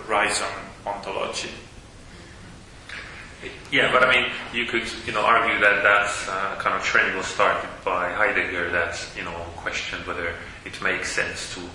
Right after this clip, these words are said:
Speaker 2: have a separate epistemology as a kind of a theory, and then you have a separate ontology as a theory, and then, you know, trying to link the two, or, you know, so, um,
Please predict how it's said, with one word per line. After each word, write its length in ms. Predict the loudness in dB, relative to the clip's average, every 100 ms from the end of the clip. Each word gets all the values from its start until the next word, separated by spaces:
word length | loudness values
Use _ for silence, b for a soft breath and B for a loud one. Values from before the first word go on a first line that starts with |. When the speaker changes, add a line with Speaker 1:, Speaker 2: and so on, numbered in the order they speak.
| -14 B B -10 -4
Speaker 2:
have 180 | -2
a 80 | 0
separate 420 | -2 -2 -4 -8 -6
epistemology 1000 | -8 -8 -8 -6 -4 -4 -4 -4 -4 -4
as 140 | -6 -4
a 220 | -6 -6 -10 B B B -18 -10
kind 140 | -8 -6
of 60 | -6
a 20 |
theory, 460 | -4 -2 0 -2
and 100 | -4
then 100 | -6
you 60 | -4
have 200 | -2 0
a 60 | -2
separate 420 | -4 -2 -2 -4
ontology 640 | -6 -8 -6 -6 -4 -2
as 120 | -2 -4
a 40 |
theory, 560 | -8 -8 -6 -6 -6 -8
and 80 | -10
then, 100 | -12 -14 -16
you 60 | -16
know, 60 | -14 -6
trying 220 | -6 -6
to 60 | -6
link 260 | -6 -6
the 80 | -8
two, 240 | -8 -6 -6 -8 B B B -10
or, 300 | -8 -6 -4
you 100 | 0
know, 120 | 0 2
so, 380 | 6 8 8
um, 400 | 8 8 8 6